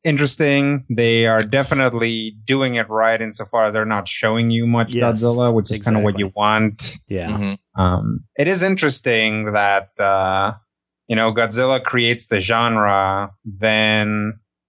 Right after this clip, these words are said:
Speaker 1: I would say Cloverfield updates it, and now Godzilla has gone back and basically, uh, is, is,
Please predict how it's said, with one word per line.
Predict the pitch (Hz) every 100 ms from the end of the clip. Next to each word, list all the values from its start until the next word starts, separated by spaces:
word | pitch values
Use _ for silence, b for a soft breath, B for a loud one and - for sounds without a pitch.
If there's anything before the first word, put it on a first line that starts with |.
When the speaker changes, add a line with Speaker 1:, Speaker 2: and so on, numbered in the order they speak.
| _ _ -
Speaker 1:
I | 110
would | 107 98
say | - 113 104 104 98 98 98 _ - _ _ _ _ _ _ - -
Cloverfield | 120 117 120 107 - 110 110 107 107 104 98 -
updates | 120 117 - 110 98 92
it, | 107 98
and | 98 104
now | 107 104 101
Godzilla | 104 98 98 107 104 98
has | 101 95
gone | 101 101 98
back | 101 101 98 98
and | 107 104
basically, | 107 226 208 127 117 107 104 104 98 - _ _ _ _ _ _ _ -
uh, | 101 98 98
is, | 101 101
is, | 107 95